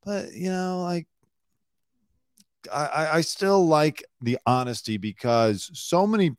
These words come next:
public figures, especially major public figures, royalty, you never hear them talk like this. So it's refreshing to me to hear about Prince Harry's frostbitten penis.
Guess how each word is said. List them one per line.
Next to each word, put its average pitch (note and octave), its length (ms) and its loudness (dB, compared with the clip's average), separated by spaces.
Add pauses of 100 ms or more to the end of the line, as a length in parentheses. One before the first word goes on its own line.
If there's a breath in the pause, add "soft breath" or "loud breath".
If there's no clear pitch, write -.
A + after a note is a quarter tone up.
public C3+ 340 6
figures, F#2+ 400 -2
especially D3 760 -4
major A2+ 600 -2
public F#2+ 500 -2
figures, D#2+ 840 -8 (340)
royalty, A2+ 760 2
you D#3+ 160 -6
never G3 580 -2
hear G3 720 0
them B2 360 0
talk F3 400 -4
like G2+ 260 -2
this. - 220 -12
So D#3 220 -2
it's F3 160 -8
refreshing C3+ 800 -6
to A#2 100 -4
me A2+ 460 -2 (1000)
to C#3 140 8
hear E3 300 8
about B2+ 320 6 (240)
Prince C#3 240 2
Harry's B2 340 2
frostbitten A2 720 -2
penis. G#2 800 -10